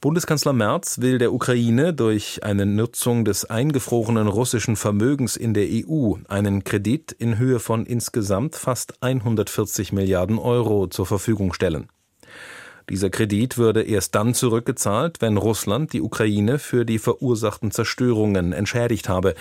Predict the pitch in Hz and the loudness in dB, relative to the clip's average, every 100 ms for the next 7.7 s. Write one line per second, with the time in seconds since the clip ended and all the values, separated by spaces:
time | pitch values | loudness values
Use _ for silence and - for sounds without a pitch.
0 | - - - - - 92 - 95 104 - | -12 -20 -18 -6 0 0 2 0 0 -4
1 | - 120 117 107 95 95 95 92 - - | -4 0 2 2 2 0 0 0 -2 -2
2 | 98 95 90 - 101 95 92 101 107 101 | -2 0 -2 0 0 0 -2 -2 0 0
3 | 90 82 - _ _ - - - - - | 0 -4 -8 _ _ -20 -20 -20 -20 -6
4 | 107 - 107 101 143 165 131 127 135 120 | -4 0 0 2 2 2 2 2 2 2
5 | 113 104 110 117 113 120 104 110 123 127 | 4 2 2 0 0 0 0 2 4 4
6 | 123 - 101 95 - 123 - 123 123 110 | 2 0 0 0 2 -2 0 -2 0 -2
7 | - 98 95 85 78 64 | -2 0 0 0 0 -2